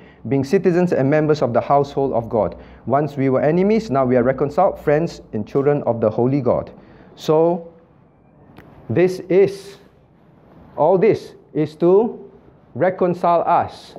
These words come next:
to God the Father. Christ did this to reconcile us to God the Father.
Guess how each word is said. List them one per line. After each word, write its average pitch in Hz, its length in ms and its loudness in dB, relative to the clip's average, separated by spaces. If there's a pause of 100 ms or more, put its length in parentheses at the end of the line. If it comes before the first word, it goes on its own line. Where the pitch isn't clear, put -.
(640)
to 147 200 2
God 131 360 0
the 123 80 0
Father. 104 440 -2 (920)
Christ 147 280 -2
did 156 160 0
this 123 240 -2
to 113 100 -8
reconcile 123 540 -2
us - 400 -4
to 104 80 -4
God 113 240 -2
the 113 80 -6
Father. 95 380 -4